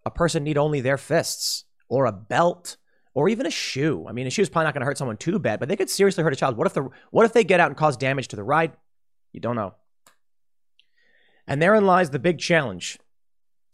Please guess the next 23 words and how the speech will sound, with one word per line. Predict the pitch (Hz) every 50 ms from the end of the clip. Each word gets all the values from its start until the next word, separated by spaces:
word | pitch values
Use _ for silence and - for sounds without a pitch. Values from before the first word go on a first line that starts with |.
| _ -
You | 113 117
know, | 117
everybody, | 135 156 202 180 170 220 202 208 190 - - -
everybody | - 170 208 170 165 214 202
wants | 190 180 185 185 180 -
to | 175
be | 131 123 175 165 165
on | 147 143 127 -
top | - - 160 127 - - _ _ _ _ _ _ _ _ _ _ _ _ _ _ _ _ _ _ _ _ -
until | - 127 - - 165 160
they | 151 151 135
realize, | 117 147 190 190 151 123 113 101 98 98 98 98 - - - _ _ _ _ _ _ _ _ _ _ _ _ _ _ _ _ _ _ _ -
you | 127 143
know, | 160
the | 139 117
higher | 127 147 175 185 180 175
up | 180 175 160
you | 156 151 139 135
are, | 139 151 175 202 208 190 170 _ _ _ -
the | 127
longer | 127 117 113 123 135 151 156 147 139 131
the | 139 135
fall | - - 135 131 131 131 127 123 - _